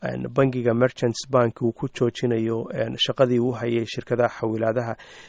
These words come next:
iyo weliba saameynta ay arrintan yeelanayso. Waa kuwan,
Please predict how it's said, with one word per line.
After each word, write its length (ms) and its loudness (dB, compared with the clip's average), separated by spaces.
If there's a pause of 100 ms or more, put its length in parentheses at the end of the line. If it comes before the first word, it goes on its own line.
(160)
iyo 280 4
weliba 320 6
saameynta 760 2
ay 140 -4
arrintan 420 -4
yeelanayso. 640 -2 (380)
Waa 100 2
kuwan, 420 4